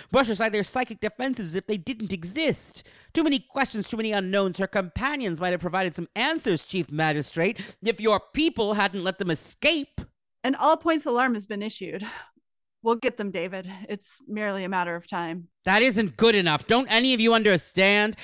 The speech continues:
Speaker 1: Time's the one commodity that's fast running out. And he confronts Madeline in her cell.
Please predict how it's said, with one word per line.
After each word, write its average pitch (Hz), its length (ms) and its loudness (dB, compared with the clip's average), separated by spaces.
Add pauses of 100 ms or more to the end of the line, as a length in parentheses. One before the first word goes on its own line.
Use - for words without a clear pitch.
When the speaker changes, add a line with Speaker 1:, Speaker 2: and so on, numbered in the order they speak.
(140)
Speaker 1:
Time's 269 420 4
the 196 140 2
one 226 280 2
commodity 185 540 2
that's 180 240 -4 (120)
fast 277 440 2
running 185 320 2
out. 151 420 0 (600)
And 147 140 -4
he 156 300 -4
confronts 180 580 -4
Madeline 147 600 -4
in 135 180 -10
her 120 180 -8
cell. - 580 -12